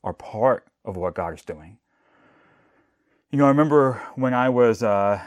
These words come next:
when I was younger, uh, newly married, uh, my wife and I had been married probably for a couple of years. We had our first son, and we were expecting a second one on the way. And, uh,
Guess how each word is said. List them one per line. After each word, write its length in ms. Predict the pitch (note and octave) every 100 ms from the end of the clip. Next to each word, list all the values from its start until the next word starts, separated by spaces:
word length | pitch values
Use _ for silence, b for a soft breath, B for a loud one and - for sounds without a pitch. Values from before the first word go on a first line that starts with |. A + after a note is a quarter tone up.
| B
when 100 | A#2+
I 60 | A#2+
was 120 | G#2+
younger, 560 | D3+ D3+ D3+ D3+ -
uh, 280 | A2+ G#2+ G#2
newly 320 | A2 C#3 C#3 C3+
married, 540 | A#2+ A#2 A#2 A#2 A#2 -
uh, 160 | G2+
my 100 | G2
wife 220 | G2+ A#2 A#2
and 80 |
I 20 | A2
had 80 |
been 80 | G#2
married 240 | G#2+ G#2+ G2+
probably 220 | B2 B2
for 120 | A#2+
a 20 |
couple 240 | A#2 A#2+ A2+
of 80 | G2
years. 440 | F#2+ F#2+ G2 F#2
We 120 | G#2
had 160 | G2+ A#2
our 80 | G#2+
first 320 | A2+ G#2+ -
son, 400 | G2+ G2 G2 F#2+ b b b b -
and 280 | G#2 G#2 G2
we 120 | G2
were 60 | G2
expecting 480 | - A#2+ A#2 A2+
a 60 | A2
second 340 | - G#2+ -
one 380 | G#2 G2+ G#2 G2 -
on 160 | G2+ G2+
the 100 | F#2+
way. 540 | F#2 F2+ E2+ E2+ F2 b b b b
And, 520 | G#2+ G#2 G2+ G2 G2+ F2+
uh, 340 | F#2+ F#2+ F#2+